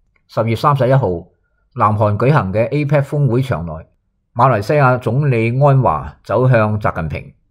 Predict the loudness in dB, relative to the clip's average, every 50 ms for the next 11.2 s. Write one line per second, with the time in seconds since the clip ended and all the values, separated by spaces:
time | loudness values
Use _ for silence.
0 | _ _ _ _ _ _ _ -4 -2 0 2 4 4 2 2 2 0 -2 -4 -4
1 | -2 -2 0 0 -2 -2 0 0 2 2 2 2 0 0 -2 -4 0 0 0 0
2 | -2 -4 -8 _ _ _ _ _ _ _ _ _ _ -6 -2 0 2 0 2 0
3 | 0 0 0 -2 -2 -2 -2 -2 0 -2 2 2 0 2 2 2 2 2 2 0
4 | -2 -4 -4 -8 -8 -8 -14 _ _ _ _ _ _ _ _ _ -4 -2 2 4
5 | 4 6 6 4 4 4 2 2 2 0 0 0 0 0 0 0 2 2 0 0
6 | 0 -2 -4 -4 -4 -6 -6 -10 -12 _ _ _ _ _ _ _ _ _ _ -2
7 | 2 4 4 4 4 2 2 2 0 0 0 0 0 0 0 0 -2 -2 -2 -2
8 | -2 -2 -2 -2 0 0 2 0 0 0 0 0 0 0 0 0 -4 -6 -8 -12
9 | _ _ _ _ _ _ _ _ _ _ _ _ _ -6 -4 -4 -2 0 2 2
10 | 2 2 -2 -2 -2 0 0 0 2 2 2 2 2 0 -2 0 2 2 4 4
11 | 4 2 2